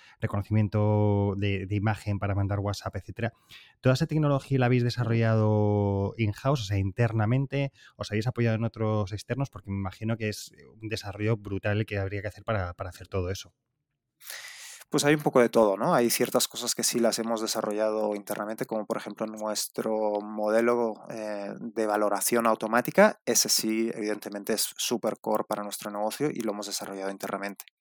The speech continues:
Speaker 2: Luego hay ciertos componentes, eh, pues que sí son reutilizados, ¿no? Hay ciertos componentes de nuestro C R M que los hemos desarrollado internamente y ciertos componentes que utilizamos, por ejemplo, HubSpot,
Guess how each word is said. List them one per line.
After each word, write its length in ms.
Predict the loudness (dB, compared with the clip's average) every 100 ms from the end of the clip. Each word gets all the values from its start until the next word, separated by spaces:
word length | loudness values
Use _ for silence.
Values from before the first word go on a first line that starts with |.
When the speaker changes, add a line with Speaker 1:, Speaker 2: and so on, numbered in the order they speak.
| -16 -12 -10 -12 -12 -14 -16 -20 -20 2
Speaker 2:
Luego 140 | 8 8
hay 60 |
ciertos 320 | 8 4 2 0
componentes, 920 | 0 2 2 2 4 6 6 4 4
eh, 360 | 0 0 0 -2
pues 140 | -4
que 80 | -2
sí 220 | 0 0
son 580 | 0 -2 -4 -8 -10 -8
reutilizados, 760 | -6 -6 -8 2 4 4 2 -6
¿no? 240 | -4 -6
Hay 60 | -4
ciertos 320 | -4 -4 -4
componentes 480 | -6 -6 -6 -4 -4
de 80 | -4
nuestro 260 | -4 -6
C 140 | -4 -4
R 180 | 0 0
M 180 | 0
que 120 | -2 -4
los 180 | -4
hemos 160 | -6 -8
desarrollado 480 | -6 -4 -4 -6 -8
internamente 640 | -4 0 4 4 4 4
y 80 | 2
ciertos 640 | 0 0 0 -2 0 -2
componentes 600 | -6 -10 -10 -10 -8 -6 -4
que 440 | -4 -4 -2 -4 -6
utilizamos, 540 | -8 -10 -10 -10 -10
por 100 | -12
ejemplo, 300 | -16 -12 -8
HubSpot, 400 | -6 -4 -4 -6